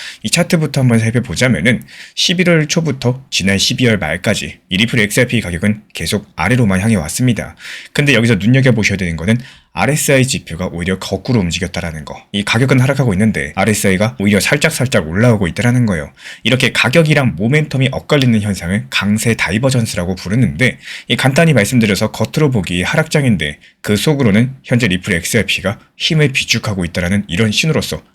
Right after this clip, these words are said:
해석이 되고 있는 상황입니다. 그리고 비슷한 신호는 엠에프아이 지표에서도 나왔는데요.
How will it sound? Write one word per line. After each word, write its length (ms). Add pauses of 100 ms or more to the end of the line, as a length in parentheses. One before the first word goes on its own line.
해석이 280
되고 180
있는 140
상황입니다. 640
그리고 340
비슷한 360
신호는 480
엠에프아이 580
지표에서도 480
나왔는데요. 580